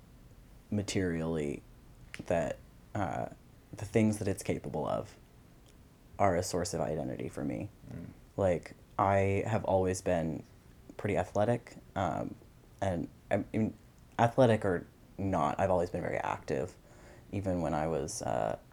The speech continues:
Speaker 1: young and in, like, middle school and high school and et cetera, back when I wouldn't touch sports with a ten-foot pole. I was still very much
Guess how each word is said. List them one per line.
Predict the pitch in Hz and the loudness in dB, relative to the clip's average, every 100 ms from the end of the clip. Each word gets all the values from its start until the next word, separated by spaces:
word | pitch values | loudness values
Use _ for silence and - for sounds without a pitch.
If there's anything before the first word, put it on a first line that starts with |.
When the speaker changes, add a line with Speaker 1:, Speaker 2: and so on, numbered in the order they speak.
| - - - | -20 -20 -12
Speaker 1:
young | 98 98 73 65 85 - | -6 -2 0 0 -4 -4
and | 90 | -4
in, | 82 | -4
like, | 65 80 - - - - | -4 -6 -10 -20 -14 -8
middle | 98 95 90 | -4 -2 -4
school | 90 - 78 67 71 | -6 -4 -2 0 -2
and | 69 - - - | -4 -8 -14 -20
high | - 82 | -8 -6
school | 78 - 82 | -6 -4 -4
and | 71 | -4
et | - | -2
cetera, | 85 73 78 | 0 2 2
back | - - - | 0 -2 -4
when | |
I | 73 | -4
wouldn't | 82 - | -4 -6
touch | - - - | -8 -8 -10
sports | - - - | -8 -6 -6
with | - | -8
a | - | -10
ten-foot | - - - | -10 -10 -12
pole. | - - - - | -8 -4 -4 -4
I | - | -4
was | - - | -4 -6
still | - 76 76 | -6 -4 -2
very | 76 71 | -2 -2
much | 64 - - | -4 -6 -10